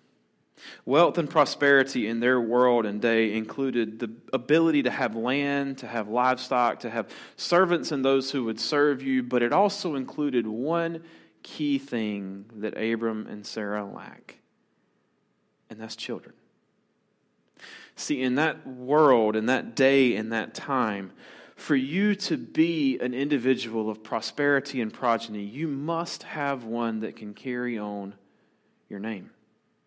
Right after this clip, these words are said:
For Abram and Sarah, they're sitting in this childless place in, in which they have no hope and no future. See, when they die, their property becomes that of their servants. Their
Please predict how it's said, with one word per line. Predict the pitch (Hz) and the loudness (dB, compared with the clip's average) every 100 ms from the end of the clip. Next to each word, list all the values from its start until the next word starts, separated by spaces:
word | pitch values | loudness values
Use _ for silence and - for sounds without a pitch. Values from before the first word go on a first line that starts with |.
| _ _ - - - | _ _ -20 -20 -6
For | 123 | 2
Abram | 135 156 143 | 4 4 4
and | 117 107 | 2 0
Sarah, | - 165 147 117 | 2 6 6 6
they're | 110 107 | 4 2
sitting | - - 180 151 123 | 0 4 4 6 0
in | 123 120 | 0 0
this | 120 - | -2 -2
childless | - 156 156 160 127 113 - | -2 2 4 4 2 -2 -4
place | - 156 147 113 107 123 | -2 2 4 2 0 -2
in, | 120 - - - - | -2 -4 -14 -18 0
in | 147 143 | 2 4
which | 151 147 - - - | 2 2 -2 -10 -18
they | 123 147 196 233 | 0 6 8 8
have | 208 175 160 151 | 4 2 0 0
no | 139 147 | 0 0
hope | 139 139 139 131 | 0 -2 -2 -2
and | 113 | -2
no | 117 | -4
future. | 120 156 156 - - _ _ _ _ _ _ _ _ _ _ | -4 -6 -6 -8 -14 _ _ _ _ _ _ _ _ _ _
See, | - 120 | -6 -4
when | 120 | -2
they | 117 | 0
die, | 104 131 156 123 107 | 2 4 4 2 0
their | 107 98 | -2 -4
property | - 139 139 127 107 104 | 2 4 4 4 -2 -4
becomes | 101 - 120 107 104 | -8 -8 -6 -6 -6
that | 107 98 101 - 92 | -4 -2 -4 -6 -10
of | 98 98 95 | -8 -10 -8
their | 101 | -10
servants. | - 156 143 101 92 - | -6 -2 -2 -2 -10 -2
Their | 123 | 0